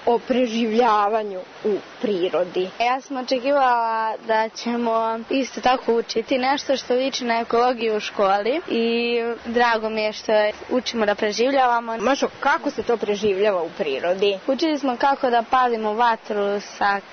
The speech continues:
Speaker 2: kamenjem, tako što ćemo trljati kameno kamen brzo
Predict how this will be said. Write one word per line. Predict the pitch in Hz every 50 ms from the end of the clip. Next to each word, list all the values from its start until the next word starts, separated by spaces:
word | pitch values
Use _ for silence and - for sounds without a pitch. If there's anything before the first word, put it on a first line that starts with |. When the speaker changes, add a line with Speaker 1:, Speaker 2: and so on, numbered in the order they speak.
| - - -
Speaker 2:
kamenjem, | - 196 190 190 196 202 214 220 233 269 311 349 - -
tako | - 240 240 254 240 - 262 240
što | - - - - 226 226
ćemo | 226 - - 220 220 226 220 220 220
trljati | - - 247 247 262 254 240 226 214 - - - 220 214 214 214 208 214 - - - 523 - - - -
kameno | - - 233 220 214 208 202 196 196 196 190 190 196 196 190 - - - -
kamen | 208 196 190 185 190 208 226 262 294 285 277 - - - - - - - - -
brzo | - 220 208 208 202 202 196 190 - 233 254 269